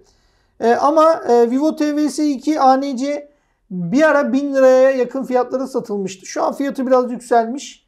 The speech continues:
Eğer bin lira dolaylarında buluyorlarsa burada, e, Huawei FreeBuds beş i ve Vivo T V S iki A N C,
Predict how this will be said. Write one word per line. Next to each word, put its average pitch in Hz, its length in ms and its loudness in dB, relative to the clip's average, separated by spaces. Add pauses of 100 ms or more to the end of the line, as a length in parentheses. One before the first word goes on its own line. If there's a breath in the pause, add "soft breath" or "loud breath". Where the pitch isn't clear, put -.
(200)
Eğer 302 300 0
bin 330 240 2
lira 285 200 0
dolaylarında 262 680 2
buluyorlarsa 254 800 -2 (280 soft breath)
burada, 277 640 -2
e, 214 300 2
Huawei 262 440 0
FreeBuds 269 640 -4
beş 269 260 -8
i 247 160 -8
ve 254 280 -2
Vivo 240 240 -4
T 233 200 -2
V 233 120 -6
S 233 160 -8
iki 233 200 0
A 226 80 4
N 220 220 -2
C, 240 280 -6